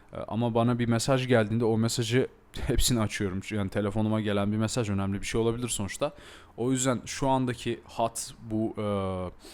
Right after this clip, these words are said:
canlı canlı popüler şeylerden bir tanesi de S M S marketing dediğimiz,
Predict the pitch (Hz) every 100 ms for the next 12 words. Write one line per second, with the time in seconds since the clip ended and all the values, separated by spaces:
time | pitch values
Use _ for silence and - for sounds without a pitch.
0 | - - - 104 117 120 120 113 113 110
1 | 104 - - 110 120 123 123 - 120 110
2 | 104 101 107 110 113 107 - 110 82 107
3 | 120 120 113 113 110 - 110 104 98 117
4 | 139 -